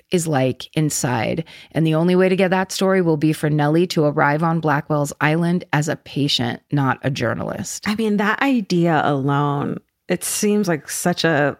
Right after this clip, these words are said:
Speaker 2: what's the word I'm looking for?
Speaker 1: Total nightmare?
Speaker 2: <laughs> Total nightmare, revolutionary.
Speaker 1: Oh, yeah.
Speaker 2: Like, what a great idea. It's terrifying, but that's like a real journalist, a real investigative journalist. Like, that's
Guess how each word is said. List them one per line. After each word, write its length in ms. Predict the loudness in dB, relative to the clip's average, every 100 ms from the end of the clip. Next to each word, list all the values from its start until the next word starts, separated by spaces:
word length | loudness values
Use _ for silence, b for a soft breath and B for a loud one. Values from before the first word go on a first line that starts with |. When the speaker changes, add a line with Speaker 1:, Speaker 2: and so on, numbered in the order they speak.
| _ _ -14
Speaker 2:
what's 200 | -12 -10
the 80 | -8
word 220 | -6 -6
I'm 100 | -8
looking 240 | -10 -10 -12
for? 460 | -10 -10 -10 -14 _ _ _ _ _ _
Speaker 1:
Total 320 | -2 0 2
nightmare? 600 | 2 2 0 0 0 -2 _ _ -6
Speaker 2:
<laughs> 520 | -6 -8 -2 -2 2
Total 260 | 2 2
nightmare, 460 | 2 2 2 2 2
revolutionary. 1000 | 2 2 4 2 2 2 2 0 -2 -6 -12 b 0
Speaker 1:
Oh, 100 | 2
yeah. 300 | 2 2 0
Speaker 2:
Like, 160 | 0
what 540 | -4 -6 -2 0 2 0
a 60 |
great 540 | 0 0 2 2 -2 _ -2
idea. 760 | -2 0 2 4 4 2 0 0
It's 220 | -2 -2
terrifying, 920 | -6 -2 0 0 2 0 2 0 0
but 180 | -2 -2
that's 220 | -2 0
like 120 | 0
a 80 | 0
real 460 | 0 0 0 2 0
journalist, 800 | -2 0 2 2 2 -2 -4 -4
a 40 |
real 240 | 0 0 2
investigative 640 | 2 0 -2 -2 -2 -2
journalist. 460 | 0 0 0 -2 -4
Like, 140 | -4
that's 300 | -4 -4 -6